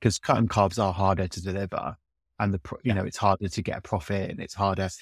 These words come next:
Speaker 1: It is harder. It is, it is a lot more effort. It's effort, consultancy side, design side, contractor side. It is all a lot of effort, um, to sort of deliver something. But, you know,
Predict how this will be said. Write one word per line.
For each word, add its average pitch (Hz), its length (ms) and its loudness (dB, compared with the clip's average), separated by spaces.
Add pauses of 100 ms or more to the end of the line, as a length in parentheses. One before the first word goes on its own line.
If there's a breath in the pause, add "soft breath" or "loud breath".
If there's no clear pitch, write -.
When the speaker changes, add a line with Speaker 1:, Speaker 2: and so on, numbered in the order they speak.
(140 loud breath)
Speaker 1:
It - 120 0
is 117 180 6
harder. 110 500 6
It 113 60 0
is, 107 260 0 (140)
it 113 160 2
is 110 180 -4
a 104 40 -8
lot 104 180 -2
more 101 180 -6
effort. 123 340 -2 (300)
It's - 180 -6
effort, - 280 0 (200)
consultancy 110 540 2
side, 98 280 2
design 104 360 0
side, 92 460 -2 (320)
contractor 101 440 -2
side. 95 360 -8 (440)
It 104 180 0
is 104 260 0
all 110 320 4
a - 20 2
lot 101 200 0
of 104 100 -4
effort, 117 400 -2 (560)
um, 95 580 0 (920)
to - 140 -4
sort - 260 -8
of 92 40 -14
deliver 101 300 -2
something. 127 480 0 (580)
But, 107 220 2 (140)
you 110 120 -2
know, 98 360 -2